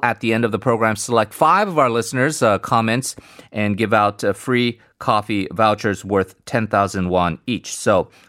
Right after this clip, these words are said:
text us at pound one zero one three. We'll continue that discussion throughout the show. We've got our news briefing right now, though, and joining us here in the studio is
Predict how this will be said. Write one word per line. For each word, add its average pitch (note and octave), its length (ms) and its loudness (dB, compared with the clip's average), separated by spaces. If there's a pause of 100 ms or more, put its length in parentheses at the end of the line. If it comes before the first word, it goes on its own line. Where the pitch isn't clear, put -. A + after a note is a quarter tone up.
text - 260 -4
us D#3+ 160 0
at G2+ 120 -2
pound C3 340 0
one D3+ 180 4
zero C#3+ 220 4
one B2+ 180 2
three. D3 220 0
We'll A#2 100 -2
continue C3+ 540 0
that A#2 240 2
discussion A#2 480 0
throughout A#2 500 0
the A2+ 80 -4
show. A2 380 2 (720)
We've A#2 160 0
got A#2 140 4
our A2+ 60 0
news C3+ 220 2
briefing A2+ 340 0
right G#2 200 2
now, B2+ 140 2
though, D3+ 160 4
and G#2+ 300 0
joining G#2 240 0
us G2 120 -2
here G2 240 0
in A2+ 120 0
the F#2+ 80 -2
studio G2 460 0 (380)
is G#2+ 340 0